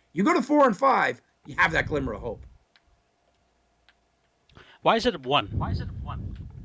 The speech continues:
Speaker 1: I think because of things that, that I just said. Everyone's all into Will Levis now.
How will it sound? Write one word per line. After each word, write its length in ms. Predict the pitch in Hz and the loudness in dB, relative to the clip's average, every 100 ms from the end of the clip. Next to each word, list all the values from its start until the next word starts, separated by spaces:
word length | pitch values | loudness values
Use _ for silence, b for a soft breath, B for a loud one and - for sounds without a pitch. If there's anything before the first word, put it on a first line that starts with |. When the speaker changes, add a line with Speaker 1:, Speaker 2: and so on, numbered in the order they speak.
| - - - - - - _ _ _ _ _ _ _ - | -14 -14 -20 -20 -20 -20 _ _ _ _ _ _ _ 0
Speaker 1:
I 120 | 294 | 2
think 200 | 339 339 | 2 2
because 280 | 302 - 220 | 2 2 2
of 100 | 247 | 0
things 220 | 254 214 | 0 2
that, 220 | 226 220 | 2 2
that 120 | 202 | 0
I 80 | 196 | 2
just 220 | 175 180 | 2 2
said. 240 | - - - | 2 0 2
Everyone's 480 | 185 196 220 202 170 | 2 2 4 2 4
all 200 | 175 175 | 4 4
into 180 | 170 151 | 0 -2
Will 240 | 131 117 | -4 -4
Levis 360 | 113 156 202 - | -2 0 0 -2
now. 320 | 196 208 | -2 -2